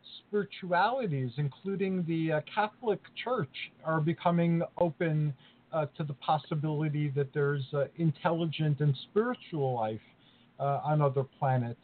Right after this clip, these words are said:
So, uh, that too is very encouraging, uh,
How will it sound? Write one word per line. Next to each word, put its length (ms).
So, 360
uh, 220
that 340
too 260
is 140
very 260
encouraging, 840
uh, 280